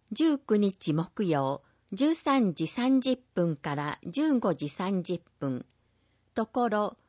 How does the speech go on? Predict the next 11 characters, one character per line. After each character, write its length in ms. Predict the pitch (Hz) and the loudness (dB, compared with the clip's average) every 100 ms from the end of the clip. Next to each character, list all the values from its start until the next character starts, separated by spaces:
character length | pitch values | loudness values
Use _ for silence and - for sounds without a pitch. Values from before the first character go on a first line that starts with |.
| _ _ | _ _
サ 120 | 269 | 0
ン 120 | 320 | 0
シ 280 | - 294 269 | 0 -2 -2
ー 20 | |
プ 180 | - 254 | 0 0
ラ 160 | 208 147 | 2 0
ザ 320 | 147 135 - | -2 -4 -4
四 280 | 160 190 240 | -2 0 0
階。 540 | - - 180 165 - _ _ _ _ _ _ _ | -4 -4 -2 -4 -6 _ _ _ _ _ _ _
内 380 | 202 220 247 220 | -2 0 0 2
容、 360 | 202 185 185 | 2 2 0